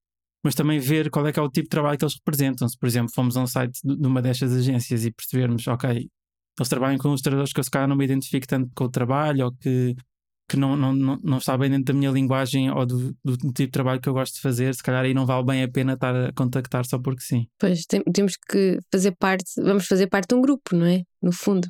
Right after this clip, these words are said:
Speaker 2: portanto, tem que haver algum,
Speaker 1: Sim, claro,
Speaker 2: algum
Speaker 1: claro.
Speaker 2: tipo de, de
Speaker 1: Alguma
Speaker 2: ligação.
Speaker 1: coesão.
Speaker 2: E, eh, de, no, no teu, no teu site tens uma lista de clientes com quem já trabalhaste e,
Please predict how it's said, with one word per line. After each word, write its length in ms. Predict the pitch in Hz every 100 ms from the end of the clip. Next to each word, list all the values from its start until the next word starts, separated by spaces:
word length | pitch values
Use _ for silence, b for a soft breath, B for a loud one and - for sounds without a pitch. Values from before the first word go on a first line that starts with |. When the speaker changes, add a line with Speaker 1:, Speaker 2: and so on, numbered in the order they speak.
| -
Speaker 2:
portanto, 320 | - 175 175
tem 160 | 190 185
que 80 | 202
haver 240 | 190 196
algum, 320 | 190 190 196
Speaker 1:
Sim, 240 | 190 180 160
claro, 300 | 156 143 151
Speaker 2:
algum 200 | 185 190
Speaker 1:
claro. 100 | 196
Speaker 2:
tipo 320 | - 196 -
de, 460 | 196 185 185 175 - _ _ _ -
de 60 |
Speaker 1:
Alguma 200 | 139 127
Speaker 2:
ligação. 480 | 123 139 131 123 127
Speaker 1:
coesão. 100 | 123 - _ _ _ _ -
Speaker 2:
E, 560 | 202 196 202 196 196 - _ _ _ _ _ _ _ _
eh, 300 | - 175 175
de, 260 | 175 175 170
no, 180 | - 202
no 260 | 202 196 190
teu, 140 | 202 196
no 160 | 170 180
teu 120 | 185
site 280 | - 175 165
tens 200 | 165 170
uma 120 | 180
lista 400 | 170 175 - 180
de 300 | 160 165 165 -
clientes 440 | - 175 165 160
com 160 | - 160
quem 140 | 170
já 160 | 165 165
trabalhaste 680 | - 175 190 233 294 - - _ _ _ _ _ _ -
e, 600 | 214 214 214 214 214